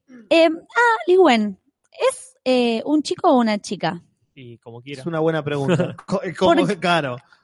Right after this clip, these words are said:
Speaker 1: Eh, ¿es desubicada esta pregunta? No, porque
Speaker 2: No,
Speaker 1: yo
Speaker 3: No,
Speaker 1: pensé
Speaker 3: porque
Speaker 1: que era
Speaker 3: Ligüen es un, no,
Speaker 2: Confianza.
Speaker 3: porque Ligüen es un nombre que puede ser utilizado para ambos sexos. Yo
Speaker 1: No.
Speaker 3: conozco,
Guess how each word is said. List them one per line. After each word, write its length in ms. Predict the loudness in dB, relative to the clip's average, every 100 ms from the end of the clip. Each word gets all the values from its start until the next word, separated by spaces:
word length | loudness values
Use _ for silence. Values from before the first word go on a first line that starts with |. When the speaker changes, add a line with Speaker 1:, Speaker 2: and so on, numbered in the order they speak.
| _ _ _ _ -4
Speaker 1:
Eh, 800 | 2 4 4 4 2 0 -2 -2 0
¿es 160 | 2
desubicada 600 | 0 0 0 0 0 0
esta 180 | 2 0
pregunta? 320 | 2 2 2
No, 160 | 2 2
porque 160 | 2 2
Speaker 2:
No, 60 |
Speaker 1:
yo 40 | 2
Speaker 3:
No, 40 | 2
Speaker 1:
pensé 100 | 2
Speaker 3:
porque 140 | 4
Speaker 1:
que 60 | 6
era 100 | 4
Speaker 3:
Ligüen 220 | 4 2
es 60 | 0
un, 40 |
no, 60 | -2 -4
Speaker 2:
Confianza. 280 | -4 -4
Speaker 3:
porque 140 | -4 -6
Ligüen 300 | -6 -6 -8
es 140 | -12
un 120 | -14 -12
nombre 280 | -10 -10
que 80 | -10
puede 160 | -8 -10
ser 100 | -12
utilizado 360 | -14 -10 -6 -6
para 140 | -6
ambos 160 | -6 -4
sexos. 340 | -4 -4 -6 _ -8
Yo 160 | -2 0
Speaker 1:
No. 80 |
Speaker 3:
conozco, 840 | -2 -6 -6 -8 -10 -8 -6 -10